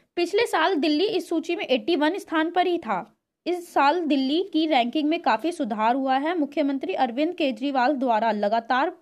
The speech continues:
प्रयास किए जा रहे दिल्ली की जनता के लिए एक अच्छी खबर लेकर आई है। दिल्ली के अलावा जो अन्य शहर इस लिस्ट में शामिल है वह है सैन फ्रांसिस्को, एम्स्टर्डम, रोम, वाशिंगटन डीसी, अबू धाबी,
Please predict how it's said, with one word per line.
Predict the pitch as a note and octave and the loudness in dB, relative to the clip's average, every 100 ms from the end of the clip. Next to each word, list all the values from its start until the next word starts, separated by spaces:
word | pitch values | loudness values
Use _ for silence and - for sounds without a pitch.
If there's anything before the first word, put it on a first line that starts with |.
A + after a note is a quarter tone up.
| _ _ | _ _
प्रयास | C4 A#3+ D4 - | 0 2 0 -4
किए | C4+ C4 D#4 E4 - - - - | -4 0 0 -2 -14 -20 -20 -8
जा | A#3 C4 D4 | 2 4 4
रहे | D4 D4 | 4 2
दिल्ली | C4 C4+ C#4+ | 2 0 0
की | E4+ C#4+ | 0 0
जनता | C4+ B3 C#4 | 0 2 0
के | D4 | 0
लिए | C4+ D#4 E4 | -2 -2 0
एक | D4 | -2
अच्छी | - E4+ | -2 -2
खबर | E4 A#3+ C4+ | 0 0 0
लेकर | B3+ A3 C#4 | -2 -2 -2
आई | - G3+ G#3+ | 0 -2 0
है। | G#3 F3+ - _ _ _ _ _ _ _ _ - - _ _ C4 | -2 -4 -8 _ _ _ _ _ _ _ _ -20 -20 _ _ -2
दिल्ली | A#3 F#4+ D5 C#5 | 2 6 6 6
के | A#4+ | 6
अलावा | F#4+ F4 G#4 | 6 6 4
जो | G4 G#4 | 2 2
अन्य | - D#4+ F4 G4+ | 4 4 4 2
शहर | F#4 D#4 E4+ F#4 - | 2 2 2 0 -2
इस | F4 E4+ | -2 0
लिस्ट | F#4 F#4 | 0 0
में | F4 F4 | -2 0
शामिल | F4 C#4 C#4 E4 | 2 2 4 4
है | C#4+ | 4
वह | C4 | 4
है | D4 E4 | 4 2
सैन | F#4+ C#4+ C#4 | 4 2 2
फ्रांसिस्को, | D4+ D4 C#4+ C#4+ D4+ - F4 F#4 | 2 2 2 0 -4 0 0 2
एम्स्टर्डम, | B3+ B3+ B3+ E4 C#4+ C#4+ C#4+ D#4+ | 0 0 2 2 4 4 4 2
रोम, | B3+ B3+ C4+ D4 C#4 | 2 2 4 2 2
वाशिंगटन | B3+ B3 C#4+ C4+ D4 C#4+ | 2 2 0 2 2 2
डीसी, | C#4 C#4 C#4 C#4+ | 2 0 0 -2
अबू | C#4 B3+ A3 C#4+ | 0 0 0 -4
धाबी, | B3 B3+ B3+ D#4+ | -2 -2 0 -4